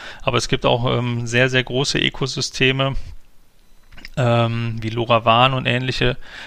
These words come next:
die halt durch einen Open-Source-Ansatz und durch einen Community-Ansatz explodieren und gewaltigen Impact haben auf die Gesellschaft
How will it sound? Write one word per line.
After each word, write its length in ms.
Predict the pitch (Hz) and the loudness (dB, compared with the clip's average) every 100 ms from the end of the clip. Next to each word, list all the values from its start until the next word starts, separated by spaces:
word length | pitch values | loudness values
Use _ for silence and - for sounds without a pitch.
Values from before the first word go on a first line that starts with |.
| - | -6
die 120 | 120 | 2
halt 160 | 117 131 | 2 4
durch 160 | 131 143 | 0 0
einen 80 | |
Open-Source-Ansatz 960 | - - 123 - 120 135 135 123 127 123 | -2 -2 -4 -2 0 2 0 0 0 0
und 100 | 120 | -4
durch 140 | 120 131 | -2 -4
einen 60 | |
Community-Ansatz 880 | - 120 117 127 123 127 120 120 110 | -4 -4 -2 -4 -4 -4 -2 -2 -2
explodieren 840 | 147 - - 113 120 123 120 107 | -4 -4 -4 -4 0 2 2 0
und 160 | 113 110 | -8 -6
gewaltigen 840 | 123 - 127 139 135 - 123 127 | -6 -2 -2 -2 -4 -4 -2 -2
Impact 400 | 131 123 120 - | -2 0 0 2
haben 280 | 120 120 123 | 2 2 0
auf 120 | 117 | -6
die 120 | 123 | -4
Gesellschaft 640 | 117 117 120 - 113 - | -4 0 2 6 4 4